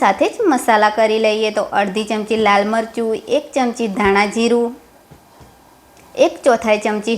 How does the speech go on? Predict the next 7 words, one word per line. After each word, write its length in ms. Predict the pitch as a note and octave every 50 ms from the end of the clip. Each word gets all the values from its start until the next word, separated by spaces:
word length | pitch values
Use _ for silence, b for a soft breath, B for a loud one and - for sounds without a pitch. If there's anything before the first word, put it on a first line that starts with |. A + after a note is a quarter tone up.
| F3+
હળદર 460 | G#3+ G#3 G3+ G3 G3 A3 A#3 A#3+ A#3+ A#3+ B3 - - - - - - B B B B B B B -
અને 120 | D4 D#4+ E4+ E4
સ્વાદ 320 | - - A3+ G3+ G3+ G#3 - C4
પ્રમાણે 340 | C#4 C#4+ C#4+ D4 C#4+ C#4+ C#4 C4
મીઠું 340 | A3+ G#3+ F#3+ - A#3 B3+ B3+ B3+
લઈ 160 | B3+ B3+ B3 G#3+ G#3+
બધાને 360 | G3+ F#3 G#3 A3+ A3+ C4